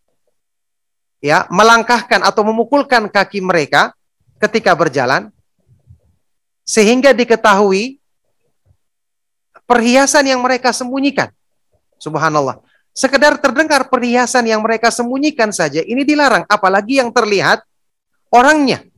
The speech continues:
atau anggota tubuhnya atau dirinya sendiri. Para ulama salaf kita ketahui di zaman para ulama salaf,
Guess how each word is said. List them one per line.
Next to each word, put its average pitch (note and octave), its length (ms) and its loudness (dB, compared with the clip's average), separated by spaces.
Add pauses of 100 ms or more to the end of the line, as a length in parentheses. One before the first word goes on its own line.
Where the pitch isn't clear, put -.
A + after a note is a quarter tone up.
(200)
atau E3+ 240 0
anggota A3 400 2
tubuhnya A#3+ 540 -4
atau B3+ 180 2
dirinya C#4 400 0
sendiri. D3 400 -8 (1300)
Para A3 220 2
ulama A#3+ 260 4
salaf A3+ 300 2
kita G3 180 -4
ketahui F#3+ 400 0
di F3+ 80 -2
zaman F#3 300 0
para F#3 240 2
ulama F3+ 320 -4
salaf, E3+ 340 -2